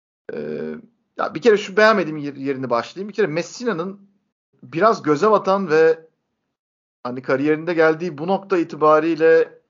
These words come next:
yaşı itibariyle, kazandıkları itibariyle, e, biraz hafif abartı kaçan bir hırsı var. Ve o beni rahatsız ediyor mesela.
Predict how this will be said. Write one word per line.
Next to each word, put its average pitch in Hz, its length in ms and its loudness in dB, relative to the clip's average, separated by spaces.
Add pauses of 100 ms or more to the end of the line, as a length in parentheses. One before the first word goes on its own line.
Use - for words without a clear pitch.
yaşı 127 280 -8
itibariyle, 160 880 2
kazandıkları 135 640 -6
itibariyle, 156 800 2 (580)
e, 123 40 -4 (480)
biraz 175 360 0 (120)
hafif - 600 -12 (380)
abartı 151 420 2
kaçan 180 380 -2
bir 156 120 -4
hırsı 147 300 -12
var. - 360 -10 (600)
Ve 160 80 -2
o 180 180 2
beni 165 140 -2
rahatsız 156 280 4
ediyor 123 260 -14
mesela. - 360 -20